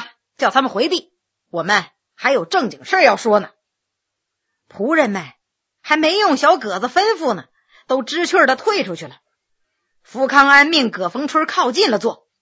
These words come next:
便说起蔡妻的事儿来了。“小葛子，你听说过蔡妻这个人吗？他是一枝花的余党，是亲犯。刘延清老大人布下的天罗地网，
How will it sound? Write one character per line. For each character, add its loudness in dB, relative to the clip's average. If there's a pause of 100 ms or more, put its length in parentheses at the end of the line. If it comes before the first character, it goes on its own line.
(320)
便 -2
说 4
起 -4
蔡 -2
妻 -2
的 6
事 -2
儿 -4
来 -10
了。 -16 (1120)
“小 -12
葛 -14
子， -4 (720)
你 -12
听 -4
说 2
过 4
蔡 0
妻 -4
这 -4
个 4
人 4
吗？ -10 (680)
他 -2
是 -10
一 -8
枝 -10
花 2
的 -4
余 -6
党， -10 (180)
是 -10
亲 -4
犯。 2 (520)
刘 -2
延 0
清 -4
老 4
大 4
人 -4
布 -6
下 -2
的 -4
天 -2
罗 0
地 0
网， -6